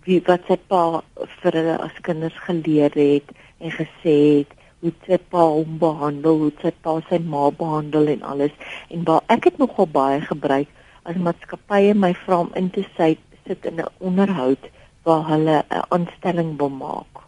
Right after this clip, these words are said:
En jy kan nie glo hoeveel van daardie persoon vertel hy van homself as hy oor sy pa begin praat nie. En dit sê vir jou watter rol 'n pa werklik in sy lewe s-, speel, o, eh,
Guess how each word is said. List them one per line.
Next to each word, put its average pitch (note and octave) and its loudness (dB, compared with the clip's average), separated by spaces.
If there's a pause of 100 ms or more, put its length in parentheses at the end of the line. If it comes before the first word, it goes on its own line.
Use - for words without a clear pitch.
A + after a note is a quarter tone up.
(540)
En F3+ -2
jy F3 4
kan B3 0
nie E4 0
glo A#3+ 6
hoeveel G#3+ 2 (180)
van G3 -2
daardie F3 0
persoon E3+ 0 (420)
vertel D4 2
hy C#4+ 8
van G3+ -4
homself E3 -2
as E3 -6
hy D#3 -2
oor E3 0
sy E3 -6
pa D#3+ -2
begin D#3 -8
praat C3+ -12 (120)
nie. - -20 (520)
En D#3+ -6
dit F#3 4 (200)
sê C#4+ 2 (120)
vir C4+ 4
jou C3 4 (280)
watter F3 2
rol D#3+ 6
'n - -6 (100)
pa F3 -6
werklik D#3 -4
in D#3 0
sy D3 -4
lewe D#3 2
s-, - -20 (140)
speel, E3+ 4 (540)
o, D#3 4 (120)
eh, - 0